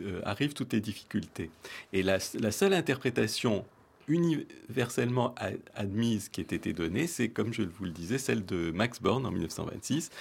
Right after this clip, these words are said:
La fonction d'onde n'est autre qu'un instrument pour calculer la probabilité que l'on trouve une particule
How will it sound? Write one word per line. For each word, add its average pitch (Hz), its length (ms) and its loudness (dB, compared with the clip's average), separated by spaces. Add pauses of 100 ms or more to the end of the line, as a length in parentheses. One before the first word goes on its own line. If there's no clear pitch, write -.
(260)
La 156 140 8
fonction 160 400 4
d'onde 104 240 4
n'est 170 300 4
autre 175 320 4 (200)
qu'un 101 260 4
instrument 131 640 0 (320)
pour 107 200 2
calculer 156 440 4
la 104 120 6
probabilité 117 840 0 (200)
que - 80 6
l'on 151 180 8
trouve 165 560 4 (520)
une 143 220 6
particule 110 720 -2